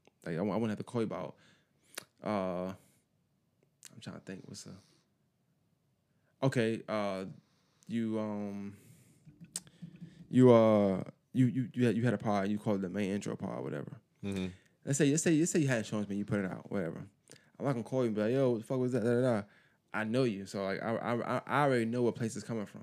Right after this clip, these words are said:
Speaker 1: You know what I'm saying? It's not like I
Speaker 2: Mm-hmm.
Speaker 1: have to second guess you now. Somebody else that I don't know, I'm not friends with, I don't make money with, we don't, you know,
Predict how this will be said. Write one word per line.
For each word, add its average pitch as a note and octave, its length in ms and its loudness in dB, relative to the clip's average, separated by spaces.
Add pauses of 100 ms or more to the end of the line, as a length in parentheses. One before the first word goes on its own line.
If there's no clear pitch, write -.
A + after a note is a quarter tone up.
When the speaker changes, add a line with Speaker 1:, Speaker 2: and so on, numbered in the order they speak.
(140)
Speaker 1:
You G#2+ 60 -4
know A2+ 60 0
what A2+ 60 0
I'm G#2+ 40 -2
saying? A2 200 -6
It's G#2+ 120 -6
not A2+ 100 2
like A2 120 4
I - 20 -2
Speaker 2:
Mm-hmm. A2 100 0
Speaker 1:
have G2+ 100 -2
to G2+ 80 -8
second G2+ 320 -6
guess G#2 200 -4
you G#2+ 60 -4
now. G#2 180 0
Somebody B2 300 -2
else A2+ 140 -2
that G2+ 240 0 (300)
I G#2 100 -2
don't A2 300 -2
know, G#2 340 -2 (280)
I'm F#2+ 180 -4
not G#2 180 -4
friends A#2+ 360 -2
with, F2+ 160 -6
I F#2 100 -2
don't G#2+ 240 -2
make G2+ 160 -4
money A2+ 240 -2
with, F#2+ 220 -4
we G#2 60 -6
don't, G2+ 280 -6 (240)
you A2+ 80 -8
know, G2+ 240 -6